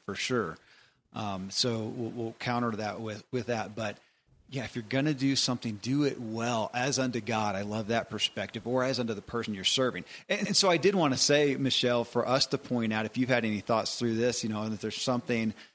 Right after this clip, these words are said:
that primarily motivates you, I, I know mine goes back up. I think it was the second one that we cited, which was accountability.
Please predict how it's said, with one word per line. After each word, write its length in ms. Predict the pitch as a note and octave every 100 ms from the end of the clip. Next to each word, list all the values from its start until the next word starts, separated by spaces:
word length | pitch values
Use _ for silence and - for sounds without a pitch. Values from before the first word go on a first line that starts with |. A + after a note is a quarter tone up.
| _
that 220 | A#2+ - -
primarily 680 | - B2+ C3 B2+ B2+ A#2+ A2+
motivates 680 | A#2+ A#2+ A2+ A2+ A2 -
you, 320 | B2 B2+ A#2 A2+
I, 140 | - -
I 160 | C#3
know 280 | C#3+ D3 C3 B2
mine 420 | B2+ B2+ D3+ B2
goes 180 | A#2+ A2+
back 280 | B2 A#2 B2
up. 100 | -
I 40 |
think 140 | C#3 D3
it 20 |
was 80 | B2+
the 40 |
second 300 | - A#2+ A#2+
one 100 | A2+
that 60 | G#2+
we 100 | G2+
cited, 540 | - A2+ A#2 G#2 G2
which 160 | A#2 -
was 80 | G2+
accountability. 920 | - A#2+ A#2+ G2+ A2+ B2 A2 G2